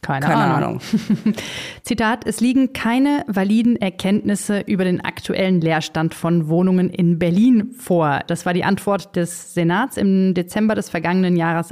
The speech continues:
Speaker 1: auf eine Abfrage des linken Abgeordneten Niklas Schenker. Es gibt auch kein Wohnungskataster, keine zentrale Stelle, die Leerstand registriert. Die, äh, politische Forderung dazu gab es schon häufiger. Ähm, bislang, muss man sagen, hat das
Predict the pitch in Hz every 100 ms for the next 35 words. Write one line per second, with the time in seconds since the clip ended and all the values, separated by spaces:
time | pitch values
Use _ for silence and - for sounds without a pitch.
0 | - 160 - - - - - - 156 165
1 | 156 156 156 151 - - - - 156 151
2 | 151 160 156 - 196 233 175 - 180 170
3 | 175 175 175 170 151 - 220 339 247 269
4 | - - - - 196 214 214 - 185 -
5 | - 170 160 180 254 240 - 214 - 214
6 | - 202 185 190 185 180 175 - 170 180
7 | 175 - 165 185 180 175 165 156 170 -
8 | 165 - 151 - - 240 262 262 - -
9 | - - - 196 196 196 - 175 170 170
10 | 165 185 202 214 185 208 180 - - 196
11 | 247 240 240 220 220 208 175 175 - 208
12 | - - 180 143 175 208 233 - 208 202
13 | 214 214 220 - 190 190 185 180 170 165
14 | 165 165 160 - 156 151 151 - - 147
15 | -